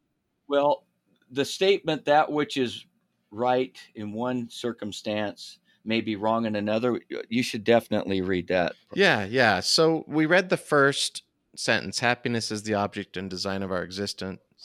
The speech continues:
Speaker 2: If we keep all the commandments of God," right? And, "But we cannot keep the commandments without first knowing them, and we cannot expect to know all or more than we know now unless we comply with or keep those we've already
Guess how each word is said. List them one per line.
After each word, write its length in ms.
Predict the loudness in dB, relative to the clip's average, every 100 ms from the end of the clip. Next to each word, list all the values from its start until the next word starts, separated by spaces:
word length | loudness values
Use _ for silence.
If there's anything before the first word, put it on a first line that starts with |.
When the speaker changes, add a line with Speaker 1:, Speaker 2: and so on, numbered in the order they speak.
| -20 _ _
Speaker 2:
If 120 | -6 -4
we 60 |
keep 280 | 0 0 0
all 120 | 0
the 60 | -2
commandments 480 | -2 -2 -2 -4 -6
of 60 |
God," 340 | -2 -2 -2 -4
right? 260 | -2 -2 -2
And, 120 | -6 -8 -20 -20 _ _ _
"But 120 | 2 2
we 80 |
cannot 420 | 2 2 2 0 -2
keep 240 | -4 -4
the 80 | -6
commandments 560 | -4 0 0 0 -6
without 340 | -8 -2 -2 -2
first 340 | -2 -2 -2
knowing 360 | -2 -2 0 0
them, 280 | -2 -2 -4
and 180 | -4 -2
we 80 |
cannot 360 | -2 -2 -2 -2
expect 460 | -2 -2 -2 -2 -4
to 60 |
know 200 | -4 -2
all 560 | 0 2 2 0 -2 -4
or 120 | -6
more 300 | -2 0 0
than 180 | 0 -4
we 120 | -4 -4
know 240 | -2 -2
now 520 | 0 0 0 -2 -4
unless 420 | -4 -4 -4 -6
we 100 | -8
comply 520 | -8 -10 -12 -4 -2 0
with 260 | -2 -6
or 80 | -10
keep 300 | -10 -10 -6
those 300 | -4 -4 -4
we've 160 | -10 -6
already 360 | -6 -4 -8